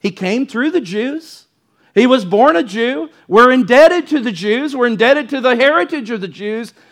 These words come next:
But he's the Savior that will be worshiped by all. And we see that demonstration in what I call these four Pentecosts, if I can use that word in quotes, of God pouring out his Spirit,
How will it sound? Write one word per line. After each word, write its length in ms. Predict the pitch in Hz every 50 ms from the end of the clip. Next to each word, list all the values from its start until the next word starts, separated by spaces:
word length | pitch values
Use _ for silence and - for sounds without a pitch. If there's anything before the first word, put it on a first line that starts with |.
| _ _ _ _
But 140 | - 190 190
he's 300 | 233 247 254 226 202 -
the 140 | 185 185
Savior 760 | 175 - - - - 269 - - 339 311 233 180 151 151 151
that 160 | 156 160 -
will 80 | 160 156
be 120 | 160 165
worshiped 680 | 160 160 214 277 302 - - - 151 147 139 _ _ _ _ _ _ _ _ _ _ _ _ _ _ -
by 160 | 202 214 226
all. 500 | 240 262 302 320 302 285 233 160 143 _ _ _ _ _ _ _ _ -
And 140 | 165 175 180
we 120 | 202 214
see 240 | - - 240 240 226
that 220 | 220 202 180 -
demonstration 1080 | 202 208 208 208 208 202 208 - - 233 240 294 339 302 - - - 156 156 165 165 - _ _ _ _ _ _ _ -
in 160 | 170 170 165
what 120 | 180 190
I 120 | 220 240 240
call 240 | - - 196 196 175
these 220 | 175 170 - -
four 600 | - - - 208 220 240 247 254 254 247 240 - _ _ _ _
Pentecosts, 1200 | - - 285 294 277 - 247 190 - - 151 123 - - 156 _ - - - - - _ _ _ _ _ _ _ _
if 60 | -
I 60 | 147 147
can 80 | 147
use 200 | 147 147 147 143
that 180 | 151 147 143 -
word 180 | 143 135 135
in 120 | 131 127 123
quotes, 540 | - 190 185 180 151 120 - - - - _ _ _ _ _ _ _ _ _ _ _ _
of 160 | - 135 113
God 340 | 113 151 156 180 190 180 -
pouring 340 | - - 185 185 202 220 226
out 140 | 233 247 262
his 100 | 277 269
Spirit, 540 | - - _ 165 147 139 135 139 143 -